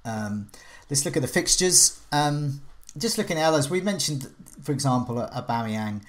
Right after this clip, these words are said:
against Watford, Kane, uh, or Son against Everton, who, as you said, looked, looked pretty, pretty poor defensively. Um,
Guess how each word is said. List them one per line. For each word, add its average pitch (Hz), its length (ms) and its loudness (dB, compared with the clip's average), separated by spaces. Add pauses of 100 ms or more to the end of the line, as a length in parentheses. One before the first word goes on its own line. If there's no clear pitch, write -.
(220)
against 107 340 -6
Watford, 127 480 -4
Kane, 156 540 -2 (260)
uh, 117 220 -4
or 127 140 -4
Son 131 500 0
against 131 380 -2
Everton, 139 380 -2
who, 123 200 -4
as 131 180 -4
you 127 80 -6
said, 123 240 -4
looked, 123 280 -8
looked 123 260 -8
pretty, 113 240 -6 (180)
pretty 127 180 -6
poor 120 340 -4 (380)
defensively. 101 840 0 (440)
Um, 143 540 4